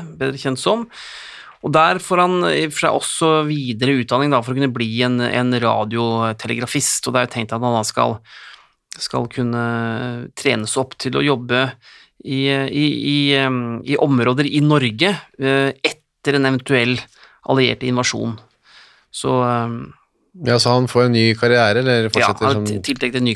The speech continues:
Speaker 1: ny karriere. Og så er det også sånn at, eh, og det blir også kjent etter hvert da, mange av de som blir arrestert på grunn av angiveriene hans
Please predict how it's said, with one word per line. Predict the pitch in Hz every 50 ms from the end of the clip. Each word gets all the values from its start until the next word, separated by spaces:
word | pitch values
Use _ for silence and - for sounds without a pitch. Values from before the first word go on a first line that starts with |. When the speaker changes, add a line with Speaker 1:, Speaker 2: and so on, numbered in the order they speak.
| - - -
Speaker 1:
ny | 120 110
karriere. | - 120 113 104 - -
Og | 127
så | - 185
er | 175 165
det | 156
også | 139 151
sånn | 143 139 135
at, | 127 -
eh, | 156 156 151 151 - - - - - - - - - - _ _ _ _ _ - - - - - - 57 57
og | - 139 131
det | 135 127
blir | 131 135 127
også | 113 117
kjent | - - 131 123 139
etter | 135 143 143
hvert | 139 143 123
da, | 107 110
mange | 123 139 143 135 135 143
av | 135 135
de | 127
som | - - 139
blir | 135 135 -
arrestert | 131 139 135 - - - - - 135 143 151 151 151 - - - - - - _ _ _ _
på | - 147 139 127 123
grunn | - 123 123 123 123 123 131 139
av | 135 - -
angiveriene | 135 135 135 135 135 135 131 127 120 117 120 123 135 131
hans | 143 139 139 -